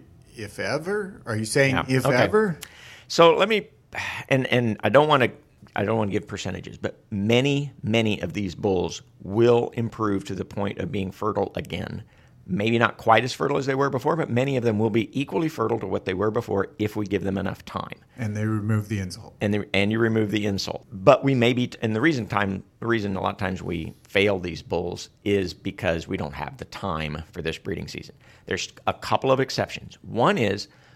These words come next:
Speaker 2: we also see testicular degeneration that is, that is age-related. And so the insult is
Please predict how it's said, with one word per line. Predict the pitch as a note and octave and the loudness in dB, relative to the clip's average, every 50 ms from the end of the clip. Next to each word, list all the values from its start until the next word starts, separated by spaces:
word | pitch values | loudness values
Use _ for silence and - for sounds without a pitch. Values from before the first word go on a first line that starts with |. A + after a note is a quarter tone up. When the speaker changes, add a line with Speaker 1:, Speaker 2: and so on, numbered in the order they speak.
| _ - | _ 0
Speaker 2:
we | C#3+ F3+ | 2 4
also | G3+ A3+ C4+ - - A4 | 4 4 4 2 -2 -4
see | D4+ - - C#3 B2 | -4 -4 -4 -4 -4
testicular | - C3 A2+ - - - A#2+ - B2 A#2 A2+ G2+ | -2 -2 -2 -2 -2 -4 -4 -2 0 0 0 0
degeneration | G2 F#2+ F2 - G#2+ G2+ G2 G2 G2 F#2+ - G#2+ G#2 | 0 -2 0 0 0 2 2 0 0 0 -2 -2 -2
that | G2 F#2 - - | -2 -4 -4 -6
is, | F2+ - _ _ _ _ - - - _ _ - | -14 -16 _ _ _ _ -20 -20 -20 _ _ -6
that | - G2+ - - - | -6 -6 -4 -4 -2
is | G#2 A2 G2 - - - - | -2 -2 -2 -4 -10 -4 0
age-related. | E2+ E2+ A2 B2+ B2 - - - - - D#2+ D2+ - - - - - _ _ - - - - | 0 2 2 0 -2 -6 -8 -8 -8 -8 -8 -10 -10 -12 -16 -16 -18 _ _ -20 -20 -14 -2
And | - A#2 A2 | -2 -2 0
so | - - - B2+ B2 A#2 A#2 A#2 | 0 2 6 8 10 10 8 8
the | G2 G#2+ A#2 - - - | 6 0 -4 -4 -4 -4
insult | A#2 D3+ F#3 A#3+ - - - C#3 B2+ B2+ B2 - - - _ _ _ _ - | -2 0 0 2 0 0 2 2 2 2 0 -4 -6 -16 _ _ _ _ -4
is | A2+ G2 E2 | -4 -4 -4